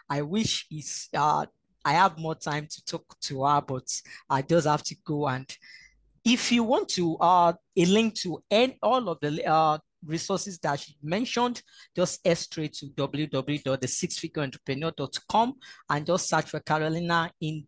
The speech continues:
that, in the search bar on that page, and the show notes for this episode will pop right up with a link to every resources, the book, uh, she recommend to us, and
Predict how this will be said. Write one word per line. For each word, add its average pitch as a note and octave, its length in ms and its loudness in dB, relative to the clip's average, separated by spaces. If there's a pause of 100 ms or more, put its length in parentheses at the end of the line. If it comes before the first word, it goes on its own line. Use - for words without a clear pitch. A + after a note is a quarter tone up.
that, F#3+ 240 2 (120)
in D#3 100 -6
the D3+ 80 -4
search - 320 -2
bar D#3 240 2
on C3 160 -10
that D3+ 260 0
page, C3+ 280 -4
and B2+ 180 -6 (240)
the C#3+ 80 -4
show F3+ 220 0
notes D#3+ 240 -6
for C3+ 180 -4
this D#3 220 -6
episode D3+ 320 -8
will C3+ 260 -10 (380)
pop F3 240 2
right D3+ 320 2
up C#3+ 160 0 (120)
with E3+ 340 -2
a E3+ 80 4
link G#3+ 320 2
to C#3 200 -10 (160)
every F#3 300 4
resources, D3 640 -4
the C3+ 200 -4
book, C4 320 0 (380)
uh, C#3+ 220 4
she C#3+ 220 -4
recommend D#3 600 -2
to C3+ 240 -4
us, E3 340 2
and C#3+ 200 0